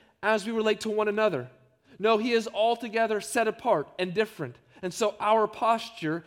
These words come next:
is completely changed when we come into his presence. For he is the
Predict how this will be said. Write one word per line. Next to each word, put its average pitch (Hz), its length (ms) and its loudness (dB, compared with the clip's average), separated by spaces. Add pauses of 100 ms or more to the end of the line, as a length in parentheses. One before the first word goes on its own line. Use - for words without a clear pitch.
(160)
is 196 240 2
completely 208 600 -6
changed 175 640 -4 (180)
when 190 120 -4
we 196 120 0
come 214 320 0
into 196 560 -2 (180)
his 214 280 4
presence. 170 720 -2 (440)
For 196 160 2
he 233 240 -2
is 196 200 2
the 185 180 2